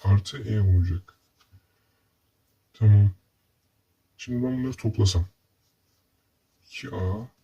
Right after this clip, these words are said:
artı iki C artı iki E oldu. E, ikiye bölsem bana A artı C artı E'yi verecek. Yani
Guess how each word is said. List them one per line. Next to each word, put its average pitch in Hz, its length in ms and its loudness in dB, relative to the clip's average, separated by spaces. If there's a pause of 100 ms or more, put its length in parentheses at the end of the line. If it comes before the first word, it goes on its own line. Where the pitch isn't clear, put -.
(260)
artı 95 400 -2 (200)
iki 113 220 -4
C 104 400 -4 (460)
artı 92 460 -4
iki 107 280 -8
E 98 80 0
oldu. 90 480 -4
E, 107 80 -16
ikiye 123 340 -6
bölsem 98 420 0 (1000)
bana 110 320 -6 (260)
A 101 400 -8
artı 92 300 -6
C 98 180 0
artı 92 420 2
E'yi 98 180 6
verecek. 87 440 0 (1160)
Yani 98 360 2